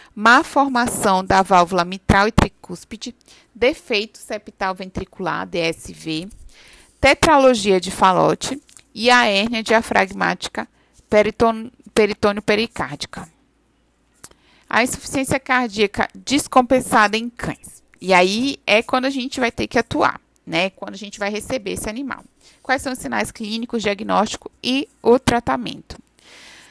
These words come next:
Então, a insuficiência cardíaca descompensada, a gente tem que ter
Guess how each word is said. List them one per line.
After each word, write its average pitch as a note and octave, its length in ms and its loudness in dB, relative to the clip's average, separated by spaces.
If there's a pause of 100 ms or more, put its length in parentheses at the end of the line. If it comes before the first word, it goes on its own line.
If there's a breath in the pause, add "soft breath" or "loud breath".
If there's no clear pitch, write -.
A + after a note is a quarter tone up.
(400 loud breath)
Então, G3+ 340 -2 (200)
a A3+ 120 0
insuficiência B3 600 -2
cardíaca G#3 800 0
descompensada, A3+ 1160 0 (320)
a G3+ 80 -4
gente G#3+ 200 -6
tem A3 120 -4
que - 80 -16
ter G#3 340 -4